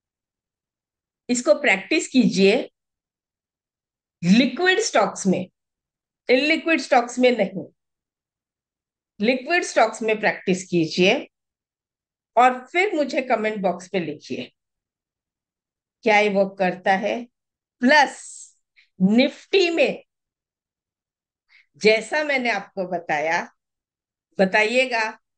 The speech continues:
क्या ये वर्क करता है, राइट?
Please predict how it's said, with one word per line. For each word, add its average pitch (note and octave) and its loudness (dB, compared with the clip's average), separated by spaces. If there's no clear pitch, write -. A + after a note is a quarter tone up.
क्या G#3+ 4
ये A3+ -2
वर्क F#3+ -6
करता E3+ -2
है, A3+ -4
राइट? G3 -2